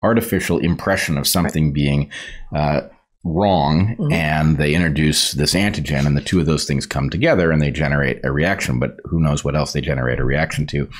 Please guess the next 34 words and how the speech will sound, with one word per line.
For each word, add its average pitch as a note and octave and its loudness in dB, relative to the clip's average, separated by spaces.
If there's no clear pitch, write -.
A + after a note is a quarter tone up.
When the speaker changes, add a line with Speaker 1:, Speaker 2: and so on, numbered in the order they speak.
Speaker 1:
Who D#2+ 0
Speaker 2:
Right. C#2 4
Speaker 1:
knows B1+ 0
how D2 0
much C2 -2
autoimmunity, F#2+ 2
who D2+ 0
knows B1+ -2
how D2 -2
much B1+ -4
food, B2+ 4
food A#2 4
allergy F2+ 2
or C2 0
environmental F2 2
allergy D#2+ 0
might D2 0
be C#2 -6
caused C#2+ -2
by G#1 -2
that? - -4
So E2 0
for - -4
my A#2+ 4
money, F2+ 2
I'd F#2 0
say, C#2+ 0
um, C2+ -2
uh, A#1 0
attenuated D#2+ 2
vaccines B1 -2
are, C#2 2
despite E2+ -2
the D2+ 2